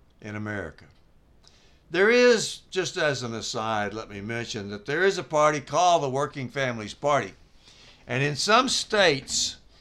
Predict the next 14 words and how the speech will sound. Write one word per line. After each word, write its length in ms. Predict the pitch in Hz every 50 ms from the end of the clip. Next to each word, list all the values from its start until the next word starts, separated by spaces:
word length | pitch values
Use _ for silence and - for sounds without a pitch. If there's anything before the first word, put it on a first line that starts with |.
| _ _ _ -
they 240 | 127 135 151 160 165
are 240 | 160 160 165 156
allowed 580 | 139 135 135 143 156 165 170 170 165 160 156 -
to 180 | - 139 135 135
endorse 540 | 127 123 120 117 135 139 147 147 135 - -
Democrats, 880 | 135 131 143 147 143 135 - 131 120 110 101 90 90 - - - - _ _ - _ _ -
so 280 | - - 139 139 135
that 80 | 123 -
the 60 | 123
Democrats 680 | 123 143 156 160 147 135 - 143 139 127 123 123 -
will 100 | 135 113
have 320 | 117 123 123 120 117 104 - _ _ _ _ _ _
two 300 | - - 180 190 185 170
endorsements, 960 | 160 143 135 127 120 135 131 135 139 - - - 117 95 85 - - - -